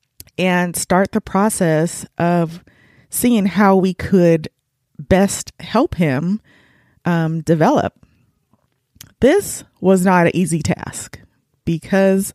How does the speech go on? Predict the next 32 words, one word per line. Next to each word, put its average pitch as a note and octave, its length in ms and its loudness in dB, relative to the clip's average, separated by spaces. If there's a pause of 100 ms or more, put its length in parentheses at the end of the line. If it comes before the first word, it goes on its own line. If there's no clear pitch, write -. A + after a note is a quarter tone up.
I E3 120 -2
was G3 360 2
his F#3 180 0
foster D#3 400 -2
mom. D3 360 -4 (640)
I F#3+ 100 0
did F#3+ 160 -4
not G3 360 -2
have E3+ 600 0 (540)
his, E3 640 2 (640)
I F#3+ 120 4
did A3+ 140 4
not F#3+ 140 4
have D#3 180 2
all C#3+ 140 2
his A#2+ 140 -2
rights. - 440 -6 (420)
Um, D#3 460 -2 (460)
that F#3 200 2
is G#3+ 140 2
a F3 60 2
whole F#3 440 2
nother E3+ 280 0
process, F#3 840 -2 (100)
um, D#3 520 -4 (380)
for D#3+ 380 2
my D#3+ 160 0
son E3+ 340 -2
that E3 160 0
he F#3 100 0
was E3 200 -2
in E3 360 -2